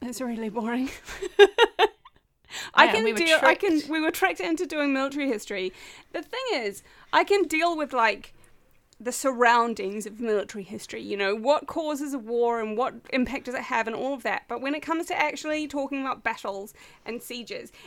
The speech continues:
Speaker 1: it's like how <laughs> I can watch a sport and enjoy watching a sport, but if people start talking about, like, player stats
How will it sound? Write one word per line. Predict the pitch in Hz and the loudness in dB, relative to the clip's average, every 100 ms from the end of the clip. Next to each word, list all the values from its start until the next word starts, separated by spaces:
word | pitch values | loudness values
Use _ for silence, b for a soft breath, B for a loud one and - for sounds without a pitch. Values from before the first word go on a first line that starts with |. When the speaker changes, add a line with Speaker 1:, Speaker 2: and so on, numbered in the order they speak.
| - | -2
Speaker 1:
it's | 285 311 | -2 0
like | 381 427 - | 0 0 -2
how | - 339 320 311 302 - - - - - - | -6 2 4 4 2 -4 -16 -20 -20 -16 -4
<laughs> | 277 277 - - - - - _ - | -2 -2 -4 -8 -12 -18 -20 _ 0
I | 285 | 0
can | 285 269 | 0 0
watch | 359 - | 0 0
a | 330 | -4
sport | 277 - - 247 233 - - | -6 -10 0 2 2 -6 -8
and | 226 220 | -6 -4
enjoy | 220 294 330 | -4 -4 -4
watching | 285 247 - 220 | -2 -2 -2 -6
a | |
sport, | - - 202 - - | -8 -8 -10 -10 -6
but | 226 | -6
if | 240 | -4
people | 302 320 370 | -8 -6 -2
start | 311 - | 0 0
talking | - 240 240 | -4 -6 -4
about, | 220 202 220 | 0 0 0
like, | 214 - | -4 -6
player | - 240 233 233 | -4 0 0 -2
stats | - - 254 - - - | -4 0 2 2 -2 -16